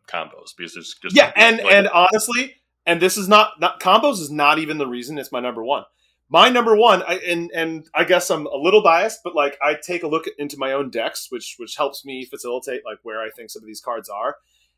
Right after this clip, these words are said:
Speaker 2: And one deck came to mind, and I went, "Holy God!" And this has gotta come up more often than this. Eric, it turns every single card in my deck into Fane the Broker. <laughs>
Speaker 1: Yeah.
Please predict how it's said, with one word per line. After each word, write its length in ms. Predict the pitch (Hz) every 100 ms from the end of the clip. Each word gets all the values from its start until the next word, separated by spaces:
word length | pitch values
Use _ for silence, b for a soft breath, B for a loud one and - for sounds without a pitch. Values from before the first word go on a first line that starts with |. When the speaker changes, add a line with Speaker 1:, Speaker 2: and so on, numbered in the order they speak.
| _
Speaker 2:
And 240 | 170 175 143
one 300 | 160 185 185
deck 240 | 170 175
came 260 | 156 147 151
to 100 | 143
mind, 360 | 123 123 143 -
and 120 | 131
I 60 | 123
went, 200 | 123 120 _ - -
"Holy 400 | 147 127 101 _ 113
God!" 160 | 127 - _
And 140 | 147 175
this 120 | 185
has 60 | 147
gotta 280 | 175 160 151
come 220 | 165 147
up 100 | 143
more 160 | 123 127
often 240 | 143 -
than 140 | 113 113
this. 360 | 165 101 - _ _ _ _ _ _
Eric, 220 | 170 185 175
it 80 | -
turns 360 | 202 185 - _ -
every 300 | 165 175 170
single 440 | - 180 165 143
card 260 | - 160 156
in 60 | 139
my 100 | 123
deck 280 | 131 156 - -
into 260 | 143 143 127
Fane 380 | - 139 127 113
the 60 | 107
Broker. 400 | 135 131 107 104 -
<laughs> 120 | -
Speaker 1:
Yeah. 220 | - 113